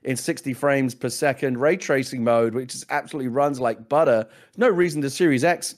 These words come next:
can't do that as well. We've seen a million times that the two systems, um, you know, mainly, you know, largely similar in terms of, you know, graphical performance. But that's the difference between, you know, a triple A, you know, one of the best developers in the world, like Insomniac,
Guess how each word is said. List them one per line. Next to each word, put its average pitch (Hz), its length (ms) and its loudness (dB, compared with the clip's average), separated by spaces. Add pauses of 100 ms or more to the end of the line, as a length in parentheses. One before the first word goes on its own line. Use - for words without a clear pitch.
(160)
can't 151 320 -2
do 151 160 0
that 139 200 2
as 123 160 -4
well. 160 320 4
We've 120 160 -4
seen 143 240 -4
a 131 40 -2
million 131 280 -2
times 147 280 -2
that 120 100 -10
the 117 80 -10
two 135 160 -8
systems, 131 540 -8 (360)
um, 127 340 2
you 139 120 2
know, 120 120 4
mainly, 127 720 2 (100)
you 135 180 -8
know, 113 160 0 (360)
largely 135 460 2
similar 131 460 0
in 117 80 -4
terms 131 280 -2
of, 117 240 -4
you 131 100 -4
know, 113 100 -2
graphical 135 480 -4
performance. 113 720 -4 (380)
But 139 180 2
that's 143 240 -2
the 143 80 -4
difference 131 320 -2
between, 127 480 -2
you 139 100 0
know, 123 80 2
a 117 80 -6
triple 135 420 -2
A, 123 220 4
you 120 220 -4
know, 110 100 -2
one 123 220 -2
of 120 40 -4
the 120 80 -6
best 131 220 0
developers 120 440 -2
in 120 60 -8
the 120 60 -4
world, 123 140 0
like 117 160 -2
Insomniac, 120 720 0